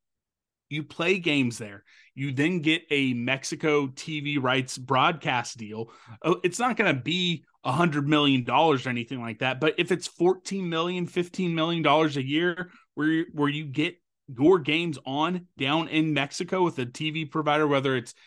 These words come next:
E S P N Mexico or, you know, they, they have all sorts of sports channels down there. All of a sudden, that's an extra million bucks that's going to every member institution,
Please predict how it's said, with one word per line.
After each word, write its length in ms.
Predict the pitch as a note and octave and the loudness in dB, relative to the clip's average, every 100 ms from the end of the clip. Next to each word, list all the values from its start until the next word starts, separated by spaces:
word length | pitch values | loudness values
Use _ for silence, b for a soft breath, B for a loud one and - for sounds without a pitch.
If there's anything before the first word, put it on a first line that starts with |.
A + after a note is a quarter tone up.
| b b | b b
E 140 | D3+ D#3 | 2 2
S 120 | D3 | 2
P 160 | - D#3 | 0 -2
N 120 | C#3 | 0
Mexico 440 | C#3 C#3+ D3+ D3+ | -2 -4 -4 0
or, 280 | D3 C#3 C3+ | 2 2 0
you 160 | C3+ B2+ | -2 -2
know, 140 | A#2+ | -2
they, 180 | B2 C3+ | -2 -4
they 200 | C3 D#3 | -4 -4
have 220 | D#3 A#2 - _ _ - | -2 -4 -8 _ _ -6
all 160 | D#3+ | -2
sorts 320 | E3+ F3+ F3 C#3 | 0 2 0 -2
of 60 | |
sports 320 | - C#3 B2 | -6 -4 -4
channels 340 | - C#3 B2 A2 | -4 -2 -2 -2
down 200 | A#2+ A#2 | -4 -4
there. 180 | A2 - b _ | -6 -10 b _
All 160 | - F3+ | 2 2
of 60 | G3 | 4
a 60 | |
sudden, 240 | F#3 G#3 E3+ | 2 2 0
that's 200 | A3+ C#4+ | -4 -2
an 100 | G3 | -2
extra 520 | F3 - F#3 D#3+ C#3+ | -2 -4 0 2 2
million 600 | C#3 D3 F3 F#3+ F3 C#3 | 0 0 2 2 0 -4
bucks 400 | D3+ F3+ D#3 - | 0 0 -2 -10
that's 200 | C3 - | -14 -8
going 220 | D#3 D3+ | -4 -2
to 160 | C3+ - | -2 -4
every 280 | D3 D#3 | 0 2
member 380 | D3 C#3 D#3+ D3+ | 2 0 -2 -2
institution, 720 | C#3 C3+ C#3 B2+ C#3 D#3 C#3 | -2 -4 -8 -4 -2 -2 -4